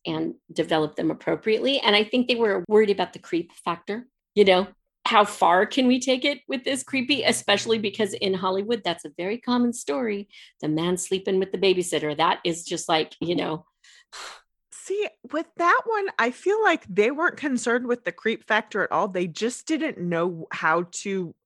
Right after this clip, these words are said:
Speaker 2: how to properly reflect what she was feeling. What was her take on it?
Speaker 1: I think that's the thing, because our, uh, narrative of creeps is that creeps are creeps and young girls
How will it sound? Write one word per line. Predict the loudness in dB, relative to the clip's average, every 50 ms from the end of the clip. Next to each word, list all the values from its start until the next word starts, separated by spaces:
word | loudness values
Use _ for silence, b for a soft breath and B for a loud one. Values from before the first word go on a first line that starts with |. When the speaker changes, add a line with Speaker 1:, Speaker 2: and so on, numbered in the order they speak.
| b b b b b b _ _ _ _
Speaker 2:
how | -6 0 2 4 4 2
to | 0 -2 -6 -6 -6
properly | -6 -2 2 4 4 4 2 0 -4 -2 0 0 0
reflect | -2 -4 -8 -10 -4 -2 0 0 0 -2 -10 -20 -16 _
what | -6 -6 -6 -6
she | -10 -12 -6 -4 -2 -2
was | 0 0 -2 -4 -4 -12
feeling. | -10 -6 -6 -4 -4 -6 -10 -14 -16 -18 -20 -20 -20 _ _ _ _ _ _ _ _ _ _ _
What | 2 2 2 4
was | 2 0 -2 -2
her | -8 0 4 6 6 6 6
take | 4 -2 -4 -4 -4 -4 -6
on | -6 -6 -6 -6
it? | -8 -10 -12 _ _ 0
Speaker 1:
I | 2
think | 4 4 4 4
that's | 4 2 2
the | -2 2
thing, | 4 6 6 6
because | 4 4 2 2 2 2 2 2
our, | 4 4 6 6 6 4 4 2 -2 _ _ -4
uh, | -2 -2 -2 -4 -2
narrative | 0 2 2 4 4 4 2 2 0 -2
of | -6 -10 -10
creeps | _ -2 -2 -2 -2 -4 -6 -10 -12 -12 -14 b b b b b b
is | -8 0 0
that | 0 0 0
creeps | -2 0 0 0 0 -2 -4
are | -6
creeps | -4 -4 -2 -2 -2 -2 -6 -10 -14 -16 -8 -4
and | -4 -2 -2 -2 -2
young | 0 0 0 0 2
girls | 2 0 0 0 -2 -2 -4 -4 -6 -8 -14